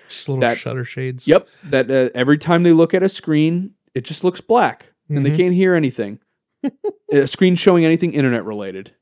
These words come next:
Speaker 2: If they're looking at a sh-, a T V screen that is showing a movie, they can watch that. But internet, off limits.
Speaker 1: Yeah.
Speaker 2: All children.
Speaker 1: That's good.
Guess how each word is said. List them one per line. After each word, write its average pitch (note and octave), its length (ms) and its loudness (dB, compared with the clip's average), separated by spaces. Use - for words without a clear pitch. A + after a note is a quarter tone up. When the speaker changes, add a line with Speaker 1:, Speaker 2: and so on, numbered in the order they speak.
Speaker 2:
If C3 100 -8
they're C3 100 0
looking D#3+ 220 0
at F3 120 -2
a E3+ 40 0
sh-, - 200 -12
a D3+ 80 -4
T F3+ 180 -6
V F3 120 -4
screen F3+ 340 -4
that C#3+ 280 -4
is C#3 340 -2
showing D#3+ 300 -2
a - 40 0
movie, G#3+ 320 4
they D3+ 140 -2
can E3+ 140 -6
watch F#3 280 -4
that. - 240 -10
But F#2+ 240 -8
internet, E3 480 0
off C3 220 -2
limits. G2+ 520 -10
Speaker 1:
Yeah. C#3+ 80 2
Speaker 2:
All C#3+ 100 4
children. G#2 540 -8
Speaker 1:
That's E3+ 160 -6
good. D#3+ 240 -6